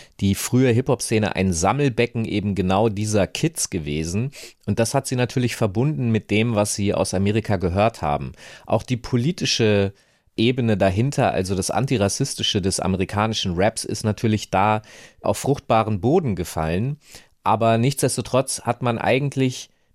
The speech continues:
die ganzen neunziger und vielleicht auch noch länger gebraucht, um so etwas wie eine deutsche Identität innerhalb dieses, ja, eigentlich amerikanischen Kulturbereiches zu entwickeln.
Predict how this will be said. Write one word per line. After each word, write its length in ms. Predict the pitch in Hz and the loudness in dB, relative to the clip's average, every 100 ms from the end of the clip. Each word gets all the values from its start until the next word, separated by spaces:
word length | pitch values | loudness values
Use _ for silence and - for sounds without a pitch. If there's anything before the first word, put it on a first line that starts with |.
| - | -6
die 80 | |
ganzen 400 | 101 113 139 - | 0 0 0 0
neunziger 720 | 117 117 143 135 120 113 113 - - _ _ | 2 2 2 0 2 4 2 -2 -14 _ _
und 180 | 120 127 | -4 -2
vielleicht 320 | - 117 113 | 2 2 2
auch 120 | 104 | -2
noch 160 | 107 - | -2 0
länger 260 | 107 139 | 2 2
gebraucht, 420 | 123 104 101 113 - | 0 0 2 2 0
um 140 | 110 | -6
so 80 | 101 | -2
etwas 420 | - - 117 110 | -2 -2 -2 0
wie 140 | 107 | -2
eine 380 | - 101 101 95 - _ - | 0 2 2 0 -2 _ -2
deutsche 400 | 107 135 139 - | 2 2 0 -4
Identität 880 | 120 110 113 110 104 - 127 143 - | -2 0 0 0 -6 -2 0 0 0
innerhalb 560 | 117 139 123 113 110 | -2 2 2 2 2
dieses, 520 | - 104 98 92 - - _ _ _ - | 0 -4 -4 -4 -6 -10 _ _ _ -2
ja, 260 | 92 85 | 2 2
eigentlich 600 | 120 117 123 113 107 - - _ - | 2 2 0 -2 -2 -4 -18 _ -2
amerikanischen 1120 | 127 104 98 - 110 143 139 - 107 98 90 - | 0 2 0 0 0 2 0 -2 -2 0 -2 -4
Kulturbereiches 1120 | - 107 - 107 92 92 85 95 - 101 - | -4 -4 0 0 2 0 2 0 0 -4 -4
zu 120 | - | -4
entwickeln. 720 | - 98 85 - 151 143 143 | -2 -2 -2 -2 0 0 0